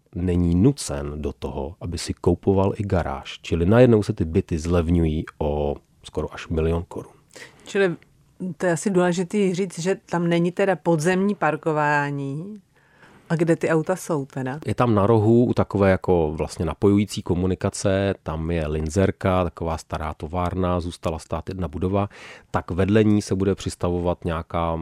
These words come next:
Speaker 1: nějaký multifunkční dům, který bude nabízet asi nějaký sál, to se ještě, to ještě v jednání, ale v rámci tohoto domu bude parkování a to bude první záchytné parkování,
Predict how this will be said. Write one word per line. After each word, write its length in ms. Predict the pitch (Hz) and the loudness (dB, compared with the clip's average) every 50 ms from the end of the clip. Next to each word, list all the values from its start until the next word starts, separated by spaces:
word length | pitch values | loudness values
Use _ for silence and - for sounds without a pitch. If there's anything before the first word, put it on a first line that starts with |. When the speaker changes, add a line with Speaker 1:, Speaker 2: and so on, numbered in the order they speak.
| 82 85 | -6 -10
Speaker 1:
nějaký 360 | 87 78 82 _ - 82 82 | -12 -14 -14 _ -10 -8 -8
multifunkční 880 | 80 80 78 78 80 80 - - 87 - 90 85 - - - 87 85 80 | -8 -8 -8 -10 -10 -10 -10 -10 -6 -2 -2 -2 -2 -2 -2 -2 0 2
dům, 560 | 85 92 98 101 101 104 101 101 101 98 95 | 2 4 4 6 6 6 6 6 4 2 -2
který 260 | - - 92 87 87 | -2 -4 -4 -4 -2
bude 200 | 82 90 87 90 | -4 -2 0 0
nabízet 480 | 85 82 76 78 87 85 82 85 80 - | 0 0 -4 -6 -8 -6 -6 -6 -8 -8
asi 180 | 82 - - 87 | -12 -8 -6 -6
nějaký 300 | 85 80 78 - 85 - | -6 -6 -6 -10 -12 -10
sál, 280 | - - 92 95 98 | -6 -4 -2 -2 -2
to 80 | - 80 | -4 -6
se 140 | - - 87 | -8 -6 -6
ještě, 300 | 80 - - - 82 - | -6 -8 -10 -12 -12 -10
to 120 | - 82 | -10 -10
ještě 280 | 82 - - - 90 82 | -12 -12 -10 -10 -8 -8
v 160 | 85 82 80 | -8 -8 -10
jednání, 460 | 82 85 101 101 101 101 98 98 98 92 - - - - - - _ _ | -6 -2 -2 0 0 0 0 0 -2 -2 -6 -12 -18 -20 -20 -20 _ _
ale 200 | 107 110 113 113 | 2 4 4 6
v 60 | 101 | 6
rámci 300 | 104 104 104 98 - 113 | 4 4 2 2 0 0
tohoto 280 | - 101 95 - - 98 | 0 0 0 0 0 0
domu 220 | 95 95 95 98 | 0 2 0 0
bude 320 | 95 95 110 139 139 139 | 0 2 4 6 6 6
parkování 640 | 135 - 95 - - - - 78 76 71 73 71 - | 4 4 -2 -4 -4 -8 -8 -6 -6 -6 -8 -10 -12
a 60 | 73 | -8
to 80 | - 101 | -2 2
bude 160 | 107 113 117 - _ | 4 4 4 4 _
první 360 | - 113 104 104 123 127 123 | 2 2 4 4 4 2 2
záchytné 440 | 107 104 92 - - 110 - 120 113 | 2 0 0 -2 -4 -2 0 0 0
parkování, 600 | - - 85 - - 104 98 95 92 95 95 95 | 0 -2 -6 -4 -2 0 0 0 0 0 0 -2